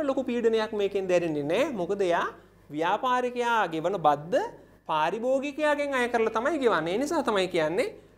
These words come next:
ගෙවන පුද්ගලයාට පීඩනයක් ඇති නොවන ආකාරයේ බදු කියලා. එහෙනම් ඔන්න දුවේ පුතේ අපි දැන් බදු ගැන කතා කරා.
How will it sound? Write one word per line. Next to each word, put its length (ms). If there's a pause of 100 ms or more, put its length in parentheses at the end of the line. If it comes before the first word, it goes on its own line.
(160)
ගෙවන 360
පුද්ගලයාට 640
පීඩනයක් 500
ඇති 180
නොවන 300
ආකාරයේ 580 (760)
බදු 260
කියලා. 240 (160)
එහෙනම් 240
ඔන්න 180
දුවේ 140
පුතේ 220
අපි 200
දැන් 160
බදු 300
ගැන 180
කතා 320
කරා. 280